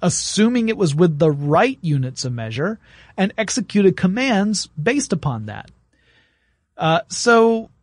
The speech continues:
this is why if you're ever in a math course and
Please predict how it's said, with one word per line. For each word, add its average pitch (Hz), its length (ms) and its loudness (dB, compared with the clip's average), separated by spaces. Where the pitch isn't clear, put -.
this 208 320 2
is 254 160 0
why 190 340 2
if 202 220 0
you're 170 180 2
ever 180 280 0
in 170 80 2
a 147 60 0
math 143 420 -2
course - 640 -2
and 131 720 -4